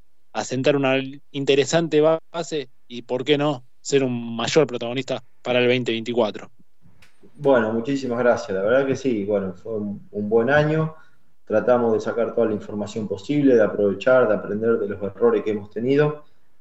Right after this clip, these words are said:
Speaker 2: Eh, tenemos trabajo por delante, una, una, una temporada de verano donde vamos a trabajar en, en el auto, tratar de, de hacer cambios que, que, bueno,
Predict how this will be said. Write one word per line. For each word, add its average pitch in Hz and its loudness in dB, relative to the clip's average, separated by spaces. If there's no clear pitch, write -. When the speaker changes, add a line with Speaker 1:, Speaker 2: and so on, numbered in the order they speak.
Speaker 2:
Eh, 98 0
tenemos 107 -4
trabajo 110 2
por 101 0
delante, 139 2
una, 98 -2
una, 95 -6
una 101 -10
temporada 101 4
de 101 8
verano 110 4
donde 98 0
vamos 101 0
a - -16
trabajar 95 0
en, 92 2
en 104 0
el 104 2
auto, 147 4
tratar 104 0
de, 98 -4
de 101 -10
hacer 101 -8
cambios 104 -2
que, 90 -8
que, - -6
bueno, 104 0